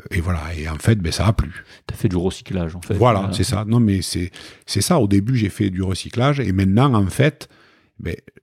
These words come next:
Speaker 1: comme j'en fais énormément, ben, c'est pas avec les chutes. Je prends des, des neuves et je les coupe en triangle parce que j'ai pas assez de chutes
Speaker 2: Ouais.
Speaker 1: pour les faire, puisque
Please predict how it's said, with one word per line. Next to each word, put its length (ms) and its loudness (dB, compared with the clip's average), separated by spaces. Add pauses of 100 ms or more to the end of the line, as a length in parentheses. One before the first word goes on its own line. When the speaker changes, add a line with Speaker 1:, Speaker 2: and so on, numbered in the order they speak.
(220)
Speaker 1:
comme 280 2
j'en 160 2
fais 160 0
énormément, 480 -4
ben, 180 -4
c'est 140 -4
pas 160 2
avec 220 0
les 80 2
chutes. 340 -6
Je 120 0
prends 200 -2
des, 260 0
des 200 -4
neuves 420 4 (360)
et 80 2
je 100 4
les 100 4
coupe 220 -2
en 100 4
triangle 500 0
parce 240 -6
que 220 2
j'ai 240 2
pas 220 4
assez 180 4
de 120 0
chutes 340 -4 (500)
Speaker 2:
Ouais. 80 -4
Speaker 1:
pour 140 4
les 80 6
faire, 260 0 (160)
puisque 320 -8